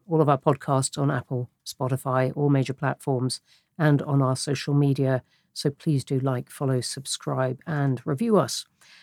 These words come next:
And to read more from our experts and find out more about our events, and there's still a lot bef-,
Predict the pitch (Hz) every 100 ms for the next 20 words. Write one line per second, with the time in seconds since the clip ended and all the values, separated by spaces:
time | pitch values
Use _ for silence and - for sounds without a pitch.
0 | _ _ _ - 185 175 165 - 202 185
1 | 208 - 160 160 160 160 - - 139 -
2 | - - _ - - 165 160 160 175 175
3 | 165 147 143 143 147 139 151 135 - -
4 | 175 160 147 - - 226 208 175 - 165
5 | 170 165 - - _ _ - 151